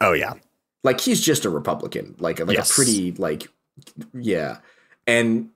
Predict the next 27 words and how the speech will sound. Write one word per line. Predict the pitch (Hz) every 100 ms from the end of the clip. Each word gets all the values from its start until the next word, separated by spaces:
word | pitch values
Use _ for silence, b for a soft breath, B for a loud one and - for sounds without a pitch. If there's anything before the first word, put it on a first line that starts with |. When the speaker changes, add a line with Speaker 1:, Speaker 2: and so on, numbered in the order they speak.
| -
Speaker 2:
you | 147
know, | 101
that | 90 151 143 -
fucking | 135 117 98
sucks, | - 92 87 - -
but | - - 107 92 - _
he | - - 110
got | 110 120 117 113 139
<laughs> | - - _ _ _ _ _ _ _ _ _ _
clobbered. | - 120 117 127 123 117 113
There's | 135 127
also, | 147 147
there's | 143 131
a, | 127
a | 127
really | 117 196 147
funny | - 113 113
result | 107 104 98
I |
wanna | 101 101
talk | 92 92 -
about, | 104 104 101
which | 98
is | 95
that, | 101 90 - B B B -
okay, | 113 107 87
so | - 143 117 110